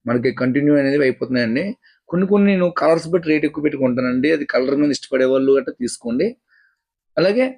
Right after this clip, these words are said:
మన దగ్గర ఎప్పుడు కూడా సంక్రాంతితోనే పని లేదండి. సంక్రాంతి అనేది ఒక ఆప్షన్ అంతే.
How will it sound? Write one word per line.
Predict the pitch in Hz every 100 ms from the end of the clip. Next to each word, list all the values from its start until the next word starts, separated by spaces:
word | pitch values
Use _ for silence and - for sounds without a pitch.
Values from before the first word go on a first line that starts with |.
| -
మన | 127 135 156
దగ్గర | - 190 208
ఎప్పుడు | 160 180 185
కూడా | 190 196
సంక్రాంతితోనే | - 147 156 175 165 170 - 180 202 220
పని | - 160 151
లేదండి. | 147 143 165
సంక్రాంతి | 175 135 135 151 160 156 156
అనేది | 160 160 202
ఒక | 131 127
ఆప్షన్ | 123 135 - 147
అంతే. | 123 123 180